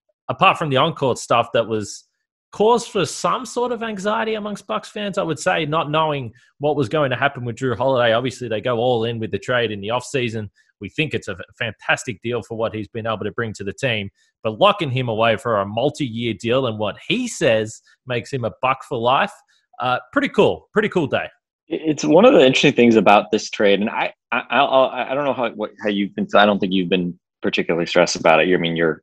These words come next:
Speaker 2: you're a pretty calm, cool, and collected customer in
Speaker 1: <laughs>
Speaker 2: general, but, um, I, I had honestly not really been stressing about,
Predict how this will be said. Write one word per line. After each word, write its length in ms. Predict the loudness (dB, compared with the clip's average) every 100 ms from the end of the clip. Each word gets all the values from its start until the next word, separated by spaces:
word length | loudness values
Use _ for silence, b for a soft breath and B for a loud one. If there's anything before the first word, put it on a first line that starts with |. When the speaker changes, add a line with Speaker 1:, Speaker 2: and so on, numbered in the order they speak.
| _ _ _ _ _ -2
Speaker 2:
you're 140 | 2
a 80 | 4
pretty 280 | 4 0 0 -4
calm, 280 | 0 0 -2
cool, 200 | 0 0
and 80 |
collected 300 | 2 0 0
customer 400 | -4 -2 0 0
in 80 | 2
Speaker 1:
<laughs> 20 |
Speaker 2:
general, 260 | 4 4 4
but, 200 | 2 0 -2 B B _ 2
um, 640 | 4 4 2 0 2 2 0 -2
I, 140 | -2 0
I 80 | 2
had 240 | 4 4
honestly 360 | 2 -2 -4 -4
not 200 | -4 -2
really 220 | -2 -4
been 240 | -4 -6 -6
stressing 500 | 0 0 0 0 2
about, 380 | 4 4 4